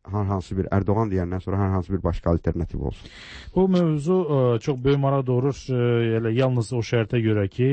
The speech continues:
Speaker 2: e, Azərbaycan və Türkiyə arasında olan münasibətlər də var və, e, tarix həmin bu münasibətlərin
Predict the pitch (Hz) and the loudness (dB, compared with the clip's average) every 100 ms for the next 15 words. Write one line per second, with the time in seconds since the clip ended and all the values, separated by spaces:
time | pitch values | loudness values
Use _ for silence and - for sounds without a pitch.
0 | 147 143 123 117 110 107 104 104 104 113 | 2 0 0 2 2 2 2 0 -2 -2
1 | 110 107 107 113 110 131 117 135 123 110 | -2 0 2 2 2 2 2 2 0 0
2 | 101 - 113 113 110 113 110 - 123 147 | -2 -2 0 2 2 0 0 0 -2 0
3 | 117 90 80 78 87 95 95 - - _ | -2 -2 -8 -12 -10 -8 -8 -12 -20 _
4 | - 101 - 107 107 131 127 113 113 107 | -4 -2 0 2 2 2 2 2 2 0
5 | 107 107 101 - 104 110 117 127 | 2 0 0 -2 -2 0 0 0